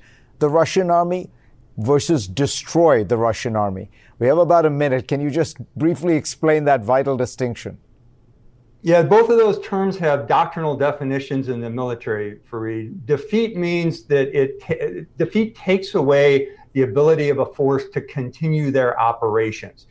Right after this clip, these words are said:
Speaker 2: They can no longer either supply themselves, man their force, move and fire. Destroy means that they can no longer contribute to any kind of fight, even from a stationary position,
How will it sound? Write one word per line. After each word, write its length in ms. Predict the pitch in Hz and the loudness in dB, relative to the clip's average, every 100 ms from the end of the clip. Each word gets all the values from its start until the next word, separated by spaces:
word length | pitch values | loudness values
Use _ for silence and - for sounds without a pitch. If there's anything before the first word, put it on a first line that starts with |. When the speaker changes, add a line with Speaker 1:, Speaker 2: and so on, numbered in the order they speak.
| _ - | _ 0
Speaker 2:
They 140 | 151 | 0
can 220 | 151 143 | 0 -2
no 140 | 156 170 | 0 0
longer 400 | 165 160 143 147 | 2 0 -2 -2
either 180 | 135 | -4
supply 480 | 131 117 - 156 170 | -4 -8 -2 0 2
themselves, 640 | 165 151 - 151 147 143 123 | 0 -4 0 2 2 0 -4
man 420 | 123 151 170 165 | -4 -4 -2 0
their 160 | 143 | 0
force, 460 | 135 - 139 135 131 - _ - | -2 -2 0 0 -2 -10 _ -6
move 400 | 131 156 175 165 | 0 4 4 4
and 200 | 139 135 | 2 0
fire. 440 | - 135 120 - - _ _ _ _ | 0 2 2 -4 -12 _ _ _ _
Destroy 580 | 156 147 - 170 208 208 | -2 -2 -4 0 2 2
means 460 | 160 156 151 143 - _ - | 2 0 0 -2 -8 _ -2
that 180 | 143 | 0
they 140 | 156 156 | 2 2
can 260 | 160 143 | 0 -2
no 120 | 139 151 | 2 2
longer 560 | 147 143 143 135 131 131 - | 2 0 0 0 -2 -4 -8
contribute 540 | 131 - 160 143 139 139 | -8 -4 -4 -2 -4 -4
to 140 | 135 139 | -6 -4
any 240 | 147 151 | -2 -4
kind 300 | 139 151 139 | -4 -4 -2
of 120 | 117 | -4
fight, 360 | - 143 127 - | -2 0 0 -4
even 300 | 143 139 139 | -8 -4 -4
from 180 | 139 127 | -4 -4
a 60 | 117 | -6
stationary 760 | - - 147 147 135 117 117 | -8 0 0 0 -2 0 0
position, 560 | - 120 135 139 110 | -2 -4 0 0 -2